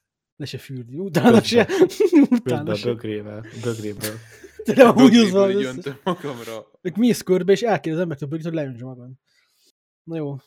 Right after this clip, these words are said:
Speaker 1: <laughs> De szóval én nem tudom, én a-, lehet megnézem a Conjuring hármat, de én látok egy esélyt arra, hogy mikor elkezd elszállni teljesen a fasság irányába, akkor kinyomom. Mert nekem
Speaker 2: A, most
Speaker 1: a,
Speaker 2: melyiket? A Spirált?
Speaker 1: a Con-, Conjuring háromról beszél.
Speaker 2: Ja, igen.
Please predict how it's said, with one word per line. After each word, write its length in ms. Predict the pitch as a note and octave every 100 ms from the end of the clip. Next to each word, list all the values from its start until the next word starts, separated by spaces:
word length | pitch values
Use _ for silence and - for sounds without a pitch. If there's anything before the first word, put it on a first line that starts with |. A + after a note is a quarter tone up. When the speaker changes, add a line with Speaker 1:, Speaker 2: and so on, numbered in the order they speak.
| _
Speaker 1:
<laughs> 1160 | C#3 - C#5 F#3 - _ - - _ _ - F3
De 60 |
szóval 320 | D#3 G#3 F#3+ G3
én 100 | G3+
nem 220 | G#3+ F3+
tudom, 200 | D3+ D3+
én 100 | D#3
a-, 140 | E3
lehet 220 | F#3+ F3
megnézem 420 | D#3+ D3 D3+ C#3+ D3
a 60 |
Conjuring 420 | C3+ D3+ C3 D3 C3+
hármat, 380 | C#3+ D3 D3
de 200 | D3 D3+
én 220 | D3+ E3 D#3+
látok 360 | F#3 D#3 C3+
egy 100 | C#3+
esélyt 260 | D3 - B2+
arra, 180 | C#3+ C#3+
hogy 120 | C3+
mikor 220 | C#3 D#3
elkezd 320 | D#3 C#3 B2+
elszállni 420 | C#3 C3 - D3 C3
teljesen 420 | C#3+ C#3 C3 C#3+
a 40 |
fasság 420 | - C3+ - C#3
irányába, 360 | C3+ C#3+ C#3+ C#3+
akkor 140 | C3
kinyomom. 520 | C3+ C#3+ B2+ B2+ C#3 _ _ _ _ _ _ _ _ _ _ _ _ _
Mert 180 | D#3 D3+
nekem 480 | D3 G#2 - G#3 -
Speaker 2:
A, 40 | A#2
most 180 | A2
Speaker 1:
a, 40 | A2
Speaker 2:
melyiket? 460 | G#2 - C3+ - _ F#3+ -
A 40 | -
Spirált? 420 | - G#2+ C3 B2+
Speaker 1:
a 100 | G3
Con-, 120 | F3+
Conjuring 380 | G#3 D#3+ D#3+ E3+
háromról 420 | E3+ B2+ B2 B2+
beszél. 420 | B2 - B2+ C3+ _
Speaker 2:
Ja, 340 | - B2+ D#3 _
igen. 320 | A2+ C3 F3+